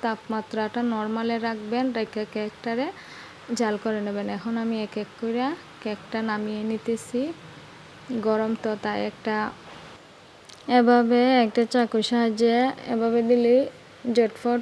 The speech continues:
উঠে আসবে কাপ কেক। কাপ কেক খুবই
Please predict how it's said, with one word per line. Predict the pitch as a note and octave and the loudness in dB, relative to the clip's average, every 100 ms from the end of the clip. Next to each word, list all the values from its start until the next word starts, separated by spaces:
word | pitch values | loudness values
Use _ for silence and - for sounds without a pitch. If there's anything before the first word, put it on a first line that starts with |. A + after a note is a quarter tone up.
| - | 0
উঠে | A#3+ G3+ A3 | 0 2 0
আসবে | A3 G#3+ G#3+ B3 D#4 - - | -2 -4 -2 -2 -2 -6 -6
কাপ | A3+ G#3+ - - | -4 -4 -8 -2
কেক। | G#3 - - - - - - - | -2 -2 -10 -18 -20 -20 -14 -2
কাপ | A#3+ A3+ - - | 0 0 -4 -2
কেক | B3 A#3+ - - | 0 -2 -8 -2
খুবই | A#3 A3+ A3+ | 4 4 4